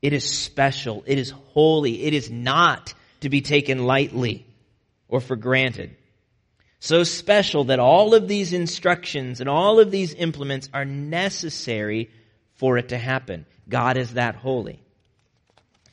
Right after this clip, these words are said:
But there's a second necessary component for God to dwell with his redeemed people. He needs not just a special place, he also needs a special priesthood. A special priesthood. Because we're not in Eden anymore.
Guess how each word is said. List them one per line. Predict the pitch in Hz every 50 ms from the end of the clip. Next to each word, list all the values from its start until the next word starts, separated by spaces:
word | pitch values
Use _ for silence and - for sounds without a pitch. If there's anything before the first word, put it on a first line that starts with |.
| _ _ _ _ _ _ _ _
But | - 170 -
there's | 185 175 151 139
a | 151
second | - - - 202 208 208 208 202 151
necessary | 160 165 160 147 - 156 135 - 151 139 135 131 131
component | 135 127 113 110 - 135 127 113 101 - - _ _ _ _ _ _ _ _ _ _ _ _ _ _
for | - 120
God | 117 104 127 123 127 123 123
to | 123 117
dwell | 113 120 123 135 127 123 117 117 113 131
with | 117 123 120
his | 117 113 104
redeemed | 110 110 95 110 104 101 101 -
people. | - 180 175 170 - 90 80 - _ _ _ _
He | - 143
needs | 147 151 151 127 143
not | 143 151 175 156
just | - 208 208 - -
a | 170 143
special | - - - - - 180 - - - 165 151
place, | - - - 254 254 175 147 131 - - - - _ _
he | - 165 170
also | - 165 202 226 226 - 226 214
needs | 202 190 185 175 -
a | - 143
special | 139 - - - - - 131 156 - - 165 151 139 135 - - _ _ _ _ _
priesthood. | - - 160 156 156 - - - - - 101 85 - - _ _ _ _ _ _ _ _ _ _ _ _ _ _ _ _ _
A | -
special | - - - 139 135 - - 131
priesthood. | 131 - - 165 160 160 - - - - - - - _ _ _ _ _
Because | - 151 - 175 175 165 160
we're | 180 202 214
not | 220 208 196 190 254 269 262
in | 233 180 156
Eden | 143 135 139 135 120 113
anymore. | 113 110 107 101 95 90 85 73 - -